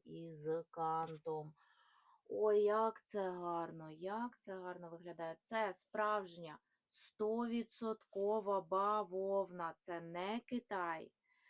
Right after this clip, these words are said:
це Туреччина. Тобто це про якість, це речі, які будуть слугувати вам роками. Ще більше ось таких гарних, гарних квітів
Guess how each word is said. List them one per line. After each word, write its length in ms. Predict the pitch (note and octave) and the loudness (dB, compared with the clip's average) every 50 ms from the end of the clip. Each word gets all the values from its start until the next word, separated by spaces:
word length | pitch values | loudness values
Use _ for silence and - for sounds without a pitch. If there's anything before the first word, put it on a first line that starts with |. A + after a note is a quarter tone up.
| - _ _ _ _ - | -20 _ _ _ _ -6
це 380 | - G#3+ G3+ G#3 A3 A3+ A3 - _ _ | 0 2 4 4 4 4 2 -2 _ _
Туреччина. 1200 | G3+ F#3+ F#3+ F#3+ F#3+ G3 G3 G3 G3 F#3+ F#3 F3 E3+ - _ - - - F3 E3+ D#3+ D#3 D#3 E3+ - _ | 0 2 2 4 6 6 6 6 6 4 4 2 0 -4 _ -14 -12 -10 -10 -8 -6 -6 -6 -8 -6 _
Тобто 420 | F3+ E3+ E3+ - _ F3 E3+ - _ | -2 -2 -2 -4 _ -6 -6 -6 _
це 280 | - - F3+ F3 F3 - _ | -6 -4 -4 -4 -4 -6 _
про 220 | - E3 E3 D#3+ | -8 -8 -6 -6
якість, 680 | D#3 D#3+ F3+ F#3 G3 G#3 G#3+ G#3 _ G3+ F#3 - _ - | -6 -4 -2 0 0 0 -2 -4 _ -12 -12 -12 _ -14
це 160 | - F3 D#3+ | -12 -10 -10
речі, 540 | - E3 E3+ F3+ F#3+ G3 G3+ G3+ - - F#3 | -8 -6 -4 -2 -2 -2 -4 -6 -8 -10 -10
які 260 | F3 D#3+ - - E3+ | -10 -10 -12 -16 -12
будуть 260 | E3+ F3 E3+ E3 - | -10 -10 -10 -10 -12
слугувати 680 | - - E3+ D#3+ E3 D#3 D#3+ E3 E3 F3 E3+ - F3 | -12 -12 -12 -12 -14 -12 -8 -6 -4 -4 -4 -8 -10
вам 280 | D#3+ E3 E3 D#3+ E3 D#3+ | -10 -10 -10 -10 -12 -12
роками. 560 | E3 E3 - - D#3+ D#3 D#3 D#3 D#3 D#3 E3 _ _ _ - - - - - - _ | -14 -14 -14 -12 -10 -10 -10 -10 -12 -16 -18 _ _ _ -20 -20 -20 -20 -20 -20 _
Ще 400 | - - - - - A#3+ B3 A#3+ | -12 -10 -8 -4 0 0 2 2
більше 600 | G3 F3 A3+ A3+ A#3+ C4 C#4 C4 B3+ - B3+ A3 G3 - - | 2 2 2 2 4 4 2 0 -2 -2 0 2 2 2 4
ось 420 | G3 G#3 G#3+ G#3+ G#3 G3 - - | 4 4 4 4 4 2 0 -2
таких 520 | - G3+ F#3+ - - - G3+ F#3+ F#3 F3 E3+ | -2 -2 -2 -2 -2 0 4 4 4 4 2
гарних, 580 | E3 E3+ F3+ F#3 F#3 F#3 F3 F3 E3 D3+ D3+ | -2 2 4 6 6 6 6 2 -2 -6 -6
гарних 540 | D#3 D#3+ D#3+ E3 E3 D#3+ D#3+ D#3+ D#3 D#3 D#3 _ _ _ | -6 -2 0 0 0 0 -2 -6 -10 -14 -16 _ _ _
квітів 680 | E3+ D#3 D#3+ F#3 G#3 A#3 B3 C4 B3+ - - G3+ | -16 -12 -8 -4 -2 0 0 0 0 0 -2 -2